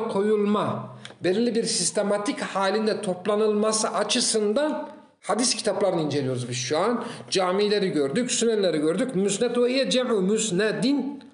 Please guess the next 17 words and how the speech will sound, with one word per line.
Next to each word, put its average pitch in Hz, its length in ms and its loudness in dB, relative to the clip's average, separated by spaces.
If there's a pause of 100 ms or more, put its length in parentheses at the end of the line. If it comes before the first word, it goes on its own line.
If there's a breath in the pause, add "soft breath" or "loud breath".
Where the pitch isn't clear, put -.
(260)
Mesanid 196 720 0
cem'u 220 580 0 (160)
müsnedin. 208 640 0 (220)
Müsnedin 214 640 0 (200 loud breath)
cemisidir, 180 580 0
değil 269 180 2
mi? 135 300 -2 (480)
Evet. 135 320 -4 (220)
Neyse. 170 500 0 (400 loud breath)
Vel 175 140 2
murad 214 400 2
bihi 175 140 0
huna 170 440 2
kitabun. 196 720 0 (220)
Müsned 196 360 -2
ile 175 180 0
kastedilen, 165 720 -2